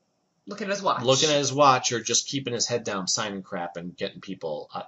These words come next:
Speaker 2: he's not that guy.
Speaker 1: No.
Speaker 2: But to have that extra, just natural, he knows I'm safe, is
Speaker 1: Right.
Speaker 2: what it is.
Speaker 1: He honestly probably felt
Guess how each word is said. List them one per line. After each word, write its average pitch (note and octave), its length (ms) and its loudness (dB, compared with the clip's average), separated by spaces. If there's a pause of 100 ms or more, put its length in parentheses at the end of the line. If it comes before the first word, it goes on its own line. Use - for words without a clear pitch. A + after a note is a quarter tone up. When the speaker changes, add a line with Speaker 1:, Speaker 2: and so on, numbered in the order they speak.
(140)
Speaker 2:
he's A2+ 240 -8
not F#2+ 180 -6
that C#2+ 160 -10
guy. C#2 200 -14 (240)
Speaker 1:
No. C#3+ 160 -18 (1200)
Speaker 2:
But G2 200 0
to - 100 -4
have D#3+ 400 0
that G#2+ 280 0
extra, A2 640 2
just G#2+ 320 -6
natural, G2+ 760 -2 (640)
he C3 200 -2
knows C3 280 4
I'm G2+ 160 0
safe, - 520 -2 (540)
is - 60 -12
Speaker 1:
Right. E3 240 -6
Speaker 2:
what F2+ 140 0
it D2 120 -6
is. - 380 -8 (400)
Speaker 1:
He A#3 480 -8
honestly G3 520 2
probably G3 500 -2
felt F#3 560 -2